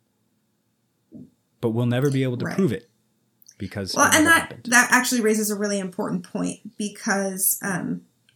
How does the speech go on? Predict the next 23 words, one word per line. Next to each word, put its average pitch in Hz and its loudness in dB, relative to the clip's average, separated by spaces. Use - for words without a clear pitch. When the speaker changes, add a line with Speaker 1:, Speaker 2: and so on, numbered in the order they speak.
Speaker 2:
I 220 -2
got 214 4
in 240 2
a 247 0
Facebook 180 -6
fight - -8
over 190 -8
Indigenous 180 -4
Peoples - -8
Day. - -12
I 208 -6
didn't 202 -6
mean 185 -4
to, 175 -6
I'm 175 -2
trying - -12
to. - -14
But 262 4
somebody 311 4
had 233 6
made 226 6
the 220 0
comment, - -6